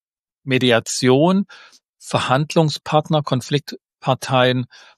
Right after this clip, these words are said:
also ihre Verhandlung strukturieren will, dann kann ich sie in ihren Verhandlungsansätzen belassen,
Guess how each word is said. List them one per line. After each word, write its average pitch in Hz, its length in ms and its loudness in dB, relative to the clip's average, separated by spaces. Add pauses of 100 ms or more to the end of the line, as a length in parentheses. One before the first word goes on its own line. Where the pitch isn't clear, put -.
(220)
also 123 560 2
ihre 147 260 -4
Verhandlung 131 540 -2
strukturieren 151 680 0
will, 170 160 2
dann 127 320 0
kann 143 220 -2
ich 135 140 -4
sie 139 180 -2
in 131 100 -6
ihren 165 240 2
Verhandlungsansätzen 131 1040 0
belassen, 117 540 0